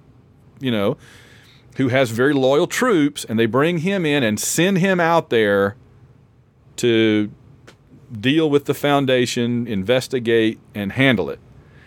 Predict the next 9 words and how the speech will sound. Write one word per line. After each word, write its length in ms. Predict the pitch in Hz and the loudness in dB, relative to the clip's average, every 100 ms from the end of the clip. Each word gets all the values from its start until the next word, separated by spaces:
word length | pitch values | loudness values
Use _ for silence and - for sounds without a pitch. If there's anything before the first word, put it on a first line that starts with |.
| - - - - - 113 | -20 -20 -20 -20 -16 0
They 200 | 147 139 | 4 4
fleshed 600 | - - 170 165 - 131 | 0 -4 0 0 -2 -2
it 120 | 117 | 2
out 220 | 127 127 | 2 2
on 100 | 110 | 0
the 80 | 101 | -2
T 220 | - 110 | -2 -2
V 180 | 117 233 | 0 -2
show, 580 | - 143 123 120 117 | -2 0 2 2 0